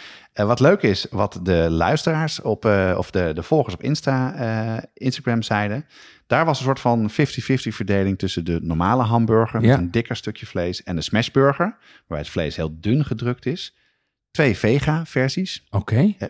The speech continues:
Speaker 1: die laten we eventjes voor
Speaker 2: Ja.
Speaker 1: deze aflevering.
Speaker 2: Ja, daar zijn ook wel interessante dingen over te zeggen. Maar, maar de, die, die, ik bedoel, het wa-, dat konijnenhol is al diep genoeg.
Speaker 1: <laughs>
Speaker 2: Dus
Speaker 1: Nou, maar
Speaker 2: laat
Speaker 1: dat is een beetje
Speaker 2: die, die
Speaker 1: het pro-
Speaker 2: afslag laten we even liggen.
Speaker 1: Dat is
Speaker 2: Ja?
Speaker 1: een beetje het probleem. En er zijn
Speaker 2: Ja?
Speaker 1: natuurlijk zeker heel, er zijn ontzettend veel leuke gerechten. Dus, eh,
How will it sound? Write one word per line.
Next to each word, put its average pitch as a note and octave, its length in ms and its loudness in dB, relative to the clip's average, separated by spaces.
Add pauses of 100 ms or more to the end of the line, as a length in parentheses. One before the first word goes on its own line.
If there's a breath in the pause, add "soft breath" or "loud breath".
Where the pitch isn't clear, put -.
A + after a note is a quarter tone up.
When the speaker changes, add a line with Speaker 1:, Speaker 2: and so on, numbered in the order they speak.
Speaker 1:
die - 180 -8
laten C#2+ 260 -6
we D2 60 -8
eventjes - 280 -8
voor A2 80 2
Speaker 2:
Ja. C#3 80 8
Speaker 1:
deze F#2+ 160 0
aflevering. G2+ 640 -2
Speaker 2:
Ja, D#3+ 320 2
daar C#3+ 220 4
zijn D3+ 180 6
ook D#3 100 2
wel C3 80 2
interessante A#2+ 480 0
dingen G#2+ 240 2
over F2 180 -2
te F2 80 -4
zeggen. E2 280 -4
Maar, A2 200 2
maar A#2+ 200 4
de, B2 160 2
die, C#3 160 0
die, C3+ 140 4
ik D3 100 0
bedoel, B2 600 4 (100)
het A#2 180 -4
wa-, B2+ 160 2
dat B2 160 2
konijnenhol C#3+ 500 6
is B2 60 6
al C3 80 8
diep C#3+ 200 6
genoeg. F3 300 6
Speaker 1:
<laughs> - 40 2
Speaker 2:
Dus - 0 -
Speaker 1:
Nou, D#3+ 80 8
maar D#3+ 100 8
Speaker 2:
laat E3+ 100 8
Speaker 1:
dat G3+ 100 4
is D3+ 80 -2
een D3 80 4
beetje C#3 160 8
Speaker 2:
die, G#3 80 4
die F#3+ 80 6
Speaker 1:
het C#3 100 8
pro- G#3 80 6
Speaker 2:
afslag - 260 2
laten E3+ 260 6
we D3+ 60 8
even C3+ 120 6
liggen. A2 260 4
Speaker 1:
Dat D#3 140 6
is D#3 80 10
Speaker 2:
Ja? C3 60 8
Speaker 1:
een C3+ 60 8
beetje D3 240 4
het B2+ 100 6
probleem. C3 340 4
En F2+ 60 2
er G2+ 60 0
zijn C3+ 140 8
Speaker 2:
Ja? C#3 60 6
Speaker 1:
natuurlijk C#3+ 300 2
zeker F3 220 0
heel, G2 140 2
er - 140 -4
zijn F#2+ 140 -6
ontzettend A3+ 380 0
veel G2+ 120 2
leuke D2 240 -2
gerechten. D2+ 420 -8
Dus, D#2+ 220 -6
eh, F#2 340 0